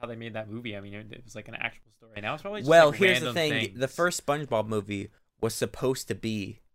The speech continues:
Speaker 2: it, uh, canonically, it is the la-, the end of SpongeBob. Because, like, it, like, they've talked about this, it's like, it is the end of the series 'cause, like, the characters in that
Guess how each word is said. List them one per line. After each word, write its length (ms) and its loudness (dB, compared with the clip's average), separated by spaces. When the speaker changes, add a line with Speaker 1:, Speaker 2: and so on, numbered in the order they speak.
Speaker 2:
it, 260 -8
uh, 140 -6
canonically, 920 0
it 100 0
is 140 0
the 180 6
la-, 240 0
the 320 -2
end 460 -2
of 120 0
SpongeBob. 800 -2
Because, 520 0
like, 220 0
it, 160 2
like, 160 2
they've 180 0
talked 240 4
about 220 2
this, 140 -4
it's 100 -10
like, 180 -2
it 120 2
is 140 0
the 160 -2
end 160 0
of 80 -2
the 80 -2
series 240 -2
'cause, 140 -10
like, 160 0
the 80 -2
characters 480 0
in 200 -4
that 260 -2